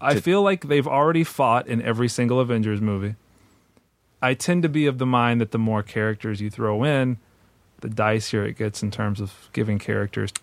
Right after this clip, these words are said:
Speaker 1: room to breathe. But I'm hearing everybody's super satisfied with that aspect.
Speaker 2: Yeah. Uh, one of, I forgot who said it, 'cause I've, I've been hearing it a lot
Speaker 1: Yeah.
Speaker 2: over the past week. But, uh, somebody said that, like,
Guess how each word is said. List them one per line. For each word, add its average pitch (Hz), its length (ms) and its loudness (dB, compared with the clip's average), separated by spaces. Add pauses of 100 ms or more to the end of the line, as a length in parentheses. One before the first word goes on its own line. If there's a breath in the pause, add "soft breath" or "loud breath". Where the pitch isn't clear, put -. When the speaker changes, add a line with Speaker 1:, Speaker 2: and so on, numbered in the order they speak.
Speaker 1:
room 113 220 -6
to 107 60 -6
breathe. 120 220 -2
But 156 120 0
I'm 156 100 0
hearing 185 400 0
everybody's 143 400 0
super 135 260 -2
satisfied 113 580 0
with 104 120 -6
that 107 160 0
aspect. 104 540 -8
Speaker 2:
Yeah. 92 480 0
Uh, 117 340 4
one 110 300 -2
of, 113 340 -4 (1200 loud breath)
I 117 60 -14
forgot 120 360 -2
who 117 220 -4
said 90 260 0
it, 78 160 -8
'cause 80 160 -8
I've, 80 460 -8 (640)
I've 85 180 -4
been 90 200 2
hearing 113 260 2
it 113 140 0
a 113 80 0
lot 101 240 -4 (380)
Speaker 1:
Yeah. 135 200 2
Speaker 2:
over 127 100 0
the 95 100 -4
past 95 280 -2
week. 87 260 -4
But, 120 240 0
uh, 98 440 2 (840 soft breath)
somebody 120 680 2
said 95 280 0
that, 90 140 -2
like, 85 220 -6